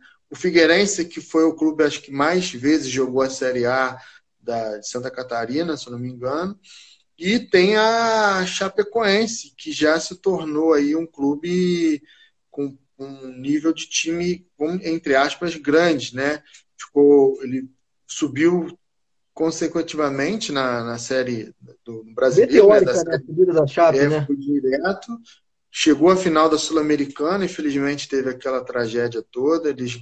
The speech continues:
Speaker 1: ganharam
Speaker 2: Uhum.
Speaker 1: o título, é, sem jogar, mas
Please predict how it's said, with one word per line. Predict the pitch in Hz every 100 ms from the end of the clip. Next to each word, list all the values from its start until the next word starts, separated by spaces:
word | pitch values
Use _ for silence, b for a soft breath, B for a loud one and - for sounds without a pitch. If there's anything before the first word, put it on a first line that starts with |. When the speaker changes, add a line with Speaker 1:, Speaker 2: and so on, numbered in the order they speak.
| -
Speaker 1:
ganharam | 117 120 123 120 113
Speaker 2:
Uhum. | - _ _ _ _ -
Speaker 1:
o |
título, | 123 - - 151 165 185 170 160 147 127 123 _
é, | 123 117 113 107
sem | - 135 147
jogar, | 143 123 123 143 180
mas | 160 139 135 131 -